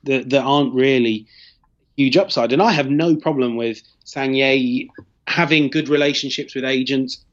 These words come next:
It helps, but it's, it's questionable that, you know, if an agent feels sufficiently confident in their relationship with Arsenal that they can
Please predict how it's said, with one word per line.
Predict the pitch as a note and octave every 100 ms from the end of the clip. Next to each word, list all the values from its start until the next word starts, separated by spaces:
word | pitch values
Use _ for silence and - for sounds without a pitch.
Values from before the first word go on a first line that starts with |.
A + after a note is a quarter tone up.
| - - _
It | - D3+
helps, | - D3 G#2+ - - -
but | C3+ C3 _ _ _ _ _ _ _ _ _ _ _ _ _ _ _ _ _ _ _ _ _
it's, | F#3+ - - _ _ _ _ _
it's | - D#3
questionable | - - G3 - - D#3+ C#3+ B2+ B2
that, | B2 B2 -
you | C#3
know, | B2 G#2+ -
if | C3
an | D#3+
agent | G3 F3 D#3+ -
feels | E3 C#3 C3 - - _ _ -
sufficiently | - D#3+ C#3 D3 B2+ A#2+ A2+ - _ _ _ _ -
confident | D3 C3+ - A#2 G#2+ G#2+ - - - - _ -
in | C3+
their | C3+ B2+
relationship | B2+ D3 D3 B2 B2+
with | B2
Arsenal | A#2+ A#2+ - A2+ A2
that | A#2
they | B2
can | B2 B2 B2 A#2+